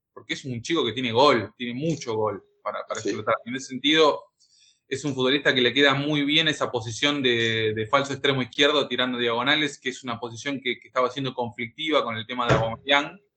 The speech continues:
Speaker 1: y que creo que en ese sentido le viene muy bien, y sobre todo también le viene muy bien este, este movimiento que hace Lacazette de retroceder para, para recibir y para tener a, tanto a Saka como Martinelli por los costados, que con su velocidad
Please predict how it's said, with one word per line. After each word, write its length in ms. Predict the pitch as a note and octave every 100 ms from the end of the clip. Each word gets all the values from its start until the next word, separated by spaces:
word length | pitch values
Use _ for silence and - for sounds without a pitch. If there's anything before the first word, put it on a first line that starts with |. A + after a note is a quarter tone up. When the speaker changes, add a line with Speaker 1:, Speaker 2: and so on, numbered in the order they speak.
| _ _ _ _ B2+
Speaker 1:
y 60 |
que 120 | A#2
creo 200 | A#2+ C#3
que 120 | C#3 A#2+
en 80 |
ese 180 | B2 A2+
sentido 720 | B2 A#2+ C3 C#3 C3 A#2+ A#2
le 100 | A2+
viene 220 | A#2 B2+ B2+
muy 180 | B2+
bien, 420 | B2+ C#3 E3+ G3+ _ _ _
y 100 | B2+
sobre 180 | A#2 A#2+
todo 160 | D3+ E3+
también 220 | C#3+ C#3
le 60 |
viene 180 | C3+ C#3
muy 120 | C3+ C3
bien 120 | C#3
este, 260 | C3+ C#3
este 200 | C#3 D3
movimiento 560 | C3 B2+ B2 C#3+ D3 C#3
que 80 | B2+
hace 520 | B2 C3+ A#2+ A2+ A2
Lacazette 480 | A2 A2 A#2 D3 C#3+
de 80 | C#3
retroceder 800 | A#2+ - A#2 - A#2+ C#3 E3 F3+ - _ _ _ _ -
para, 480 | A#2 A2+ A2 A2 G#2+
para 200 | A2+ A2+
recibir 580 | A#2 - B2 D#3 G3+ G3+
y 80 | B2
para 240 | A2+ A2+
tener 240 | A#2 B2+ C#3+
a, 280 | B2+ A#2 A2+
tanto 240 | B2+ B2+
a 60 | A#2+
Saka 300 | D3+ D3 C#3
como 180 | B2 A#2
Martinelli 540 | C#3+ - B2 C#3 C#3
por 120 | A#2+
los 140 | A2+ A2
costados, 400 | A#2 C#3+ D#3 D#3
que 100 | C3
con 160 | A2+ A2
su 160 | B2+
velocidad 840 | A2+ A2+ A2+ A2+ B2 C#3 C#3 B2+